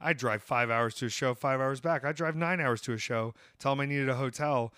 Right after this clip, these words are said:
pocket the money, and drive nine hours back. I would, I would tear the roads of Georgia, Florida, Alabama, North Carolina up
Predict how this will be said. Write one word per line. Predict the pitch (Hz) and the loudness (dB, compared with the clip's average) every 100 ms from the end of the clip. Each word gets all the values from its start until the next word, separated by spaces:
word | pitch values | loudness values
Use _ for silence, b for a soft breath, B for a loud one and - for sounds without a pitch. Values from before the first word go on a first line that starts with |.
| B B _ | B B _
pocket | - 143 131 127 | 0 0 2 -2
the | |
money, | 127 165 160 | 0 2 2
and | 117 | 0
drive | 113 110 113 | 0 -2 -2
nine | 107 104 | -4 -4
hours | 101 101 | -4 -4
back. | 101 98 98 - b b b _ - | -6 -6 -8 -12 b b b _ 0
I | 147 | 2
would, | 156 127 107 - _ _ _ _ _ _ | 4 4 0 -10 _ _ _ _ _ _
I | 165 175 | -2 -2
would | 131 110 - - | -2 -6 -16 -8
tear | - 143 127 | -2 0 0
the | 117 | 0
roads | 110 110 107 107 | 0 0 0 -4
of | |
Georgia, | 98 113 110 107 | -4 -2 -2 -6
Florida, | - 120 107 | -6 -4 -4
Alabama, | 98 110 104 101 101 98 95 | -2 -2 -2 -6 -8 -8 -10
North | 110 110 98 | -6 -4 -4
Carolina | 117 104 98 98 95 | -6 -6 -6 -10 -12
up | - 98 95 | -12 -12 -14